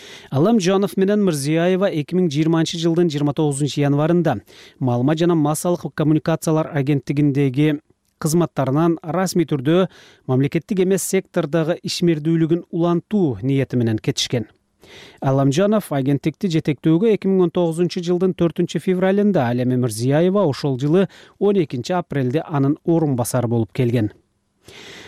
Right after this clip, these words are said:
Азырынча Аламжанов да, Мырзияева да акыркы дайындоолорго комментарий бере элек. Бирок экөө тең социалдык түйүндөгү баракчаларында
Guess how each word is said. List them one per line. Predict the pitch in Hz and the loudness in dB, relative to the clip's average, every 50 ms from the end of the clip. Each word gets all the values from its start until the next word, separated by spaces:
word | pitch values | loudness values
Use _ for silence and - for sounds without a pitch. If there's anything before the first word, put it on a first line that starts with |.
| - - | -6 -2
Азырынча | - 139 143 175 202 202 - 277 277 | 0 0 2 2 2 0 2 2 2
Аламжанов | 269 254 226 202 160 139 170 160 156 151 - - | 2 2 2 0 0 0 0 0 0 -2 -2 -2
да, | 202 202 208 | 0 0 2
Мырзияева | 214 196 160 143 135 147 151 139 131 127 123 123 | 2 2 0 0 0 0 2 2 2 2 0 0
да | 127 165 190 | 0 -2 -2
акыркы | - 151 143 - - 143 - 208 | -2 -4 -4 -4 -4 -6 -4 -2
дайындоолорго | 190 208 202 196 180 165 156 156 143 147 143 151 165 | 0 2 2 2 2 2 0 0 0 0 0 -2 -2
комментарий | - 180 175 180 180 165 196 190 190 196 | -2 0 0 0 0 0 0 0 0 0
бере | 185 202 165 156 | 0 0 0 0
элек. | 120 110 107 - - | 0 -2 -6 -8 -10
Бирок | 139 135 143 143 127 | -6 -4 -2 0 0
экөө | 139 139 123 - 139 123 | 0 0 0 0 -2 0
тең | - 180 214 226 | 0 0 0 0
социалдык | - 160 135 - 147 139 139 156 - | 0 -2 -4 -2 -2 -2 -2 -4 -2
түйүндөгү | - 170 160 151 143 143 120 123 | 0 0 2 2 2 0 -2 -2
баракчаларында | 123 131 127 123 - - 135 123 123 123 123 127 123 175 214 | -2 -2 -2 -4 -4 -4 -2 -2 0 0 0 0 2 2 0